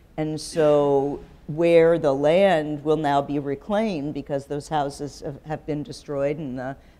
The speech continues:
the homeowners have moved to less flood-prone areas, um, natural estuaries will be reestablished. There'll be soft green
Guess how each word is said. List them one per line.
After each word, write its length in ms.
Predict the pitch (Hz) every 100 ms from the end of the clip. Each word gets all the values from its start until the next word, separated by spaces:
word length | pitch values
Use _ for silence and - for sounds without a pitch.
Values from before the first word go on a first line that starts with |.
| _
the 220 | - 135 131
homeowners 560 | 160 156 147 147 151 -
have 200 | 139 135
moved 400 | 147 143 143 -
to 80 | 151
less 360 | 143 151 - - _
flood-prone 580 | - 160 160 160 143 135 -
areas, 800 | 175 208 190 143 120 120 - - _ - - -
um, 420 | 147 139 139 139 -
natural 640 | 151 151 156 - 170 151 -
estuaries 1120 | 156 151 - 165 156 147 143 147 151 151 147
will 200 | 147 156
be 180 | 147
reestablished. 1160 | 147 143 151 151 147 - 151 143 139 139 147 -
There'll 160 | 143 143
be 240 | 143 139
soft 720 | - - 160 143 - - - - - -
green 460 | 156 165 160 156